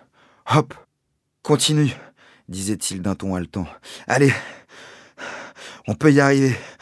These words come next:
Voilà la haie, on y est presque. » J'avais braqué la torche sur le feuillage. « Hop, hop, hop. »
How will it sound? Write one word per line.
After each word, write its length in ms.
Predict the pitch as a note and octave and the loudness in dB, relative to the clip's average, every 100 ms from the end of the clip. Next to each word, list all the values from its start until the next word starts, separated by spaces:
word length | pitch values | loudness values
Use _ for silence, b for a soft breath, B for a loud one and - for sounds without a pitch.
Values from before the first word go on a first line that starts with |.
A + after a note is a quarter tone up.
| B B B B B _ _ - | B B B B B _ _ -2
Voilà 260 | D3+ D#3+ | 2 4
la 160 | D#3+ D#3+ | 4 2
haie, 160 | C#3+ B B B - | 0 B B B 0
on 140 | D3 | 4
y 100 | F3 | 4
est 80 | F#3+ | 2
presque. » 500 | - G3 - - - _ _ _ _ _ | 4 4 4 -4 -14 _ _ _ _ _
J'avais 260 | F2+ G#2 G#2 | -6 -2 -2
braqué 300 | F2+ G2 A2+ | -2 -4 -2
la 140 | F2+ | -2
torche 240 | - A2 - | -2 -4 -4
sur 120 | F#2+ | -4
le 120 | F2+ | -4
feuillage. « 420 | - F2 E2 D#2 B B B B B _ | -2 -4 -4 -6 B B B B B _
Hop, 200 | D3+ D#3+ B B B B B B B B - | -2 0 B B B B B B B B -2
hop, 260 | D3+ - - B B _ - | -2 -2 -10 B B _ 0
hop. » 240 | E3+ F3+ | 4 4